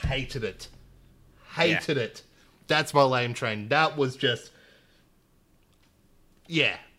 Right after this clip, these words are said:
Speaker 1: J-, I ju-, I just wasn't impressed.
Speaker 2: No,
Speaker 1: And then people
Speaker 2: I
Speaker 1: like,
Speaker 2: mean
Speaker 1: "I've already finished it 'cause I played the hacked rom version." I'm like, "Cool."
Speaker 2: That was pretty yuck.
Speaker 1: Yeah.
Speaker 2: And just that there were
Speaker 1: Yeah.
Speaker 2: spoilers everywhere.
Speaker 1: Mm-hmm.
Speaker 2: It was,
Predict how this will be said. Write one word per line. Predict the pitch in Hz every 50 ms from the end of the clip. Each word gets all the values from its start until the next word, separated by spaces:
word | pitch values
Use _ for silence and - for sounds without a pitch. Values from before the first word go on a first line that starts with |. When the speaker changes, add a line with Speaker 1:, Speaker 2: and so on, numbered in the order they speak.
| 147
Speaker 1:
J-, | 135 - 175
I | 185 190 190
ju-, | 180 170 175 175 175 -
I | 190
just | 185 170 160
wasn't | 170 147 143 123 127 113
impressed. | 101 92 92 - 117 98 90 90 - - - - - _ _ _ _ _ _ _ _ _ _ _ _ _ _ _
Speaker 2:
No, | - 202 185
Speaker 1:
And | 180 180
then | 175
people | - 196 175 170
Speaker 2:
I | 180
Speaker 1:
like, | 180 175
Speaker 2:
mean | - 220
Speaker 1:
"I've | 254 262
already | 277 226 175 156
finished | - - 226 247 277 247 190 - -
it | 117 110 - - -
'cause | - - 160
I | 190 214
played | 214 180 185 170 165 151
the | 160 160
hacked | 156 170 185 175 -
rom | 151 170 202 226 220
version." | 170 139 120 113 110 - 143
I'm | 135 135
like, | 139 135 131 - - - - - - _ _ -
"Cool." | - - 135 131 120 92 85 - _ _ _ _ _ _ _ _ _ _ _ _ _ _ _ _ _ _ _ _ _ _ _ _ _ _ _ _ _ _ _ _ _ _ _ _ _ _ _ _ _ _ -
Speaker 2:
That | 107 107 104
was | 95 92 -
pretty | _ - - 95 87 85
yuck. | 85 87 82 80 80 131
Speaker 1:
Yeah. | 135 147 135 110 92 95
Speaker 2:
And | 95 90 90 110 104 113
just | 107 -
that | - 113 101 -
there | 101 95
were | 147
Speaker 1:
Yeah. | 147 127 95
Speaker 2:
spoilers | 98 104 101 98 95 92 - -
everywhere. | - 101 87 156 151 151 147 143
Speaker 1:
Mm-hmm. | 143 151
Speaker 2:
It | 147
was, | 139 131 -